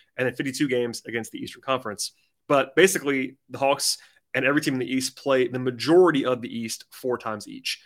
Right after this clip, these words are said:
But there are always a handful of teams they only, they only played three times. And this year, it's actually a good, a, a good selection for the Hawks. So they play every team in the East four times except for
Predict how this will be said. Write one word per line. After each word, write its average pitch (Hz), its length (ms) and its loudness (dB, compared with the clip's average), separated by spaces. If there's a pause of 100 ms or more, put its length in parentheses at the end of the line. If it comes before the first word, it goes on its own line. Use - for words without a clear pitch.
(160)
But 131 120 -2
there 131 80 2
are 123 60 0
always 131 420 4
a 117 40 -8
handful 135 280 -4
of 143 80 -4
teams 143 220 -4
they 127 60 -2
only, 131 200 -2
they 123 80 -2
only 127 140 -2
played 123 180 -4
three 196 160 0
times. 113 400 -4 (360)
And 127 160 0
this 180 200 4
year, 117 260 2 (360)
it's - 80 -6
actually 151 360 0
a 117 60 -6
good, 135 300 0 (180)
a, 131 100 0
a 127 120 -6
good 139 160 -2
selection 131 400 0
for 120 140 -2
the 113 60 -6
Hawks. 117 260 -6
So 131 60 -6
they 123 120 0
play 131 200 0
every 185 260 2
team 190 200 0
in 180 60 0
the 151 160 2
East 131 240 -2
four 143 240 -2
times 127 360 0
except - 420 -2
for 117 400 -2